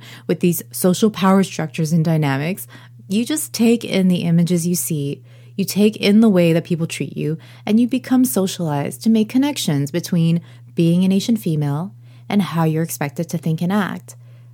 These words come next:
So you can imagine that stereotypes of Asian females being passive, of keeping quiet, would lead to the belief that I shouldn't speak up. I shouldn't voice my opinion if it might lead to conflict.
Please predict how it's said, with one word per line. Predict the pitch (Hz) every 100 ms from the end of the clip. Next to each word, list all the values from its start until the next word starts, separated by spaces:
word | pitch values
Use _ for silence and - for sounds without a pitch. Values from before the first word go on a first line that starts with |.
| -
So | -
you | 247 247
can | 240
imagine | 226 226 277 254 160 151 160 208
that | 185 185 170 - -
stereotypes | - 240 247 247 208 196
of | 185
Asian | - 175 175
females | 165 160 147 143 -
being | 143
passive, | 139 - 139 - 175 185 180 -
of | 135 -
keeping | 160 147
quiet, | 135 - 139 151 208 214 214
would | 214
lead | 208 233
to | 247
the | 226
belief | 220 202 180 175
that | - 170 160 -
I | -
shouldn't | 196 - 220 214
speak | - 220
up. | 247 233 - - - - -
I |
shouldn't | 175 220 214 202
voice | 180 185 190
my | 185
opinion | 180 175 202 165 151
if | 165 170
it |
might | 170 165
lead | 165 165
to | -
conflict. | 175 180 170 143 -